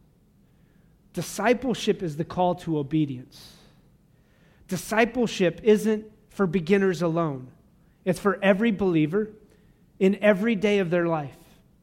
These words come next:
every day of our life. Discipleship isn't just the one of the things that the church does. It is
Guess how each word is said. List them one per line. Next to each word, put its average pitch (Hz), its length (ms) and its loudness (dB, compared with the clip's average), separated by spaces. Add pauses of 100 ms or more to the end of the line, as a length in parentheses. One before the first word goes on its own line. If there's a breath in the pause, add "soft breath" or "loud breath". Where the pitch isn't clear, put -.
(180)
every 208 280 2
day 196 240 0
of 165 100 -2
our 170 160 0
life. 131 360 -8
Discipleship 226 880 0
isn't 226 340 0
just 226 320 0
the 202 100 2
one 214 480 0
of 202 260 -6
the 202 80 -8
things 202 380 -2
that 165 140 -12
the 175 80 -14
church 170 400 -8
does. 139 520 -10 (1000 soft breath)
It 185 140 4
is 202 540 2